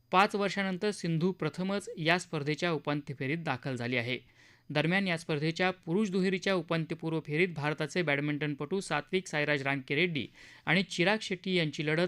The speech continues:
इंडोनेशियाच्या जोडीशी भारतीय प्रमाणवेळेनुसार तीन वाजून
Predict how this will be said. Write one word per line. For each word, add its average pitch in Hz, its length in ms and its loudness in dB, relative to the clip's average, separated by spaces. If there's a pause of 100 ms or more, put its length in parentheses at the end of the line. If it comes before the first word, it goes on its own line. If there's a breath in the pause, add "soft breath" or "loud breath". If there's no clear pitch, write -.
(460 soft breath)
इंडोनेशियाच्या 190 920 2 (760)
जोडीशी 160 560 0 (320 soft breath)
भारतीय 160 420 0
प्रमाणवेळेनुसार 185 800 0 (520 soft breath)
तीन 202 160 2
वाजून 185 420 0